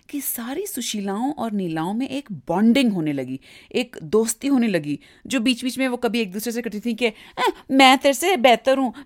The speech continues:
मैं तेरे से बेहतर हूँ।" वो सारी उनकी आपस में एक दोस्ती होने लगी, जो देख के ज्योमेट्रिकल रानी और पेंसिल गर्ल, जो कि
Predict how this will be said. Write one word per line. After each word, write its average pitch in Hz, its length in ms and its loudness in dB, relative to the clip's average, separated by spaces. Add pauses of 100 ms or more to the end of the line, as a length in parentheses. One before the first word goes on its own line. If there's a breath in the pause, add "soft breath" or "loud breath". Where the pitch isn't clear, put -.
मैं 277 240 2
तेरे 277 100 -4
से 349 120 -10
बेहतर 277 320 -2
हूँ।" 214 140 -6 (400 soft breath)
वो 359 80 -6
सारी 240 640 -10
उनकी 254 320 -2
आपस - 420 -6
में 302 200 -2
एक 302 220 -6
दोस्ती 220 440 -4
होने 214 240 0
लगी, 135 300 -8 (400 soft breath)
जो 247 380 0
देख 196 380 -2
के 240 180 -2
ज्योमेट्रिकल 185 560 -6
रानी 165 440 -2
और - 140 -8
पेंसिल 175 360 -6
गर्ल, 151 260 -2
जो 226 240 8
कि 240 320 -6